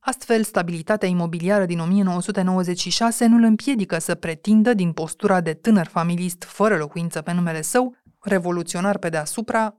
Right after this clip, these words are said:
și o casă de la primărie. Drept urmare, pe patru octombrie o mie nouă sute nouăzeci și șase, primește cu chirie de la Regia Autonomă Municipală Ram o casă la curte cu două camere și o bucătărie pe strada Bucegi,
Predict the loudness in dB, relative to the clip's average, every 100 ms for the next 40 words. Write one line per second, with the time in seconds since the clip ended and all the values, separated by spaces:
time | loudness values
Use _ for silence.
0 | _ -6 -2 -2 -2 -2 0 -2 0 -2
1 | -2 -4 0 0 0 -6 -8 -12 _ _
2 | _ -8 -4 -4 -2 0 2 2 2 0
3 | -4 0 -4 -2 -4 -2 0 2 0 -2
4 | 0 2 2 0 -4 -4 -2 2 2 2
5 | 0 -4 -4 -2 -2 -2 -2 -2 4 4
6 | 4 2 -4 -4 -8 -6 -2 0 2 2
7 | 0 -2 -4 -2 0 0 0 0 2 2
8 | 0 -2 -6 -2 0 0 0 2 2 0
9 | -4 _ -4 -2 -2 -2 0 -2 -2 -6
10 | -4 -6 -4 -2 0 0 0 0 2 2
11 | 0 -2 -4 -4 -2 -4 -4 -2 -2 -2
12 | -6 -2 -2 -2 -4 -6 -2 -2 -2 -8